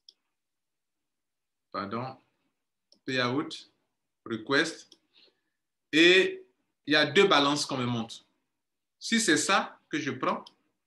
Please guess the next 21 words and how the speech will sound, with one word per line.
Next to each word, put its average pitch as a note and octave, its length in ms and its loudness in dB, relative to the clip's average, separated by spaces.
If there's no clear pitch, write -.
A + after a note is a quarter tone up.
je C#3 100 0
fais D#3+ 240 2
next, G#3+ 360 2
je C#3 80 -2
dois G3 160 4
retirer G3 440 4
en E3 160 4
U F#3 60 2
S G3+ 120 8
D F#3+ 140 6
T F#3+ 220 4
T F#3+ 200 2
R F3 120 4
C E3 160 2
vingt. A#2 240 -4
Ça, E3+ 220 0
c'est D3 280 0
un D#3+ 160 0
cas D3 160 2
de A#2 80 -2
figure. G#2 400 -12